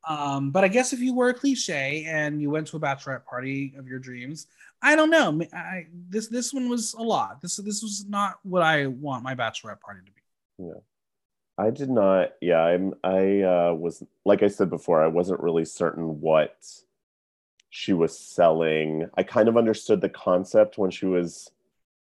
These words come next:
Speaker 2: laying it
Speaker 1: Mm-hmm.
Speaker 2: out and
Speaker 1: Yeah.
Speaker 2: cliche. I don't know. I, I kind of actually thought maybe instead of the bachelorette party, like,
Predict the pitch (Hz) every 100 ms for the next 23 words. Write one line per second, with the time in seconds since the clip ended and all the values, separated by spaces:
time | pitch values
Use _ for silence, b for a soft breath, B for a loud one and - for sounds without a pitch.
0 | _ - 90 90 90 90 69 85 90 107
1 | - - - _ - 95 92 95 - -
2 | _ _ _ _ _ - - 104 - -
3 | 107 104 101 101 95 - 117 123 120 104
4 | 90 85 90 - _ _ _ _ - 113
5 | 123 123 120 156 202 208 175 - 135 117
6 | 104 110 - 104 101 101 107 104 101 104
7 | 117 110 104 95 98 98 98 95 90 110
8 | 107 110 98 90 -